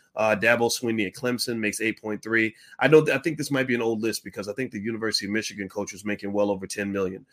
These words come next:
And, uh, and then the Georgia coach is down here at number eight, making seven million dollars a year. Kirby, Kirby Smart, I think that's his name.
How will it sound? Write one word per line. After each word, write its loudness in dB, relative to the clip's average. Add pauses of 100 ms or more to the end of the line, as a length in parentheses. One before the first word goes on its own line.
(320)
And, 6
uh, 6
and 4
then 6
the 2
Georgia 2
coach -2
is -8
down 0
here -2
at -2
number -4
eight, -4
making -8
seven -4
million -2
dollars -4
a -8
year. -6
Kirby, -6 (200)
Kirby -2
Smart, -8
I -10
think -8
that's -8
his -12
name. -10